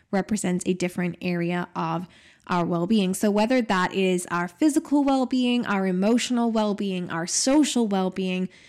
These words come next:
or whether it's something like our financial well-being, our spiritual well-being, our confidence well-being,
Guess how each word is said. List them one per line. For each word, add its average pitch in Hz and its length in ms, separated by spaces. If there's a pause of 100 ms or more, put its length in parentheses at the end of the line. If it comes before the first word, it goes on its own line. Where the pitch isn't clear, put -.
(360)
or 330 280
whether 285 300
it's 233 180
something 233 360
like 220 240
our 214 160
financial 208 680
well-being, 190 640
our 202 160
spiritual 208 800
well-being, 185 640
our 185 220
confidence 226 1000
well-being, 180 640